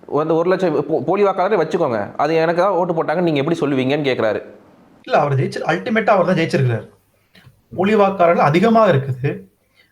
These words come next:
Speaker 2: அவர் தான் அந்த தொகுதியில வெற்றி பெற்றிருக்காருன்னா,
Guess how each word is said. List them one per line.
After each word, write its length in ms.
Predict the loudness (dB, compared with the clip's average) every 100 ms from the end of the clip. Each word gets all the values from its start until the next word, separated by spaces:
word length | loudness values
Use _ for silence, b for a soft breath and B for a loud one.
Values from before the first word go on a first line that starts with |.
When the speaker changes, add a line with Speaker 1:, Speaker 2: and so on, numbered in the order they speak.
| -4
Speaker 2:
அவர் 260 | 2 2
தான் 160 | 2 2
அந்த 280 | -2 0 2
தொகுதியில 240 | 2 2
வெற்றி 260 | 0 0 -2
பெற்றிருக்காருன்னா, 840 | -2 -4 -2 0 2 0 -2 -4